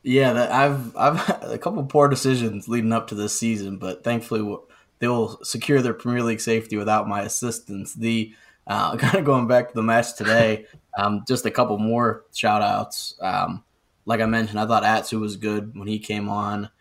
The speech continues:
Speaker 1: Um, and then you mentioned specifically Paul Dummett, who I, I would agree was, was pretty dang good today.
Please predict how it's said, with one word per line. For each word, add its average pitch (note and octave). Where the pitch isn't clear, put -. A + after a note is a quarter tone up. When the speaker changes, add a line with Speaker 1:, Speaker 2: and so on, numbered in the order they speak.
Speaker 1:
Um, F2
and A#2
then A2+
you C#3+
mentioned A#2+
specifically A2
Paul G#2
Dummett, A#2
who A2
I, G#2
I G#2
would G#2
agree G#2
was, G2+
was G#2
pretty G#2
dang G2+
good G2+
today. G2